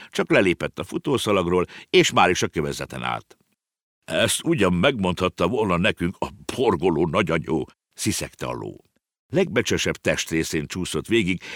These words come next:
Elektropolis főutcáján, és görkorcsolyái miatt nem tudott lábra állni. Csak Ringelhut és Konrád segítségével sikerült felállnia.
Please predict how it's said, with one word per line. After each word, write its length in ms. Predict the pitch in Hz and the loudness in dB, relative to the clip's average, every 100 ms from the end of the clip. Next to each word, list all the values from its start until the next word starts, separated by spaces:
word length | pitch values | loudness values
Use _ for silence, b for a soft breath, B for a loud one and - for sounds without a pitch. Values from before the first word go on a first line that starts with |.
| B | B
Elektropolis 680 | 185 175 123 127 - 104 85 | 4 4 4 -2 0 0 0
főutcáján, 840 | - 85 80 - 80 76 101 - | 0 0 0 -4 -2 0 -2 -4
és 220 | - 135 | -4 -4
görkorcsolyái 840 | 135 180 156 143 131 - 127 104 104 | 2 4 4 2 0 2 4 4 4
miatt 480 | 92 90 85 - - | 2 0 0 -14 0
nem 160 | 143 | 0
tudott 300 | 104 92 87 | 0 0 0
lábra 320 | 82 64 60 60 | 0 -4 -4 -8
állni. 300 | 55 50 50 _ _ _ - | -8 -10 -16 _ _ _ 0
Csak 220 | 214 156 | 2 4
Ringelhut 540 | 214 175 165 135 120 | 4 6 6 4 2
és 140 | 127 - | 0 4
Konrád 380 | 113 98 98 | 4 6 4
segítségével 680 | - 104 98 - 104 92 95 | 2 -2 -2 -2 -2 0 -2
sikerült 440 | 95 98 92 92 - | -2 -4 -2 -2 -2
felállnia. 540 | 67 67 62 60 58 | -4 -4 -4 -8 -12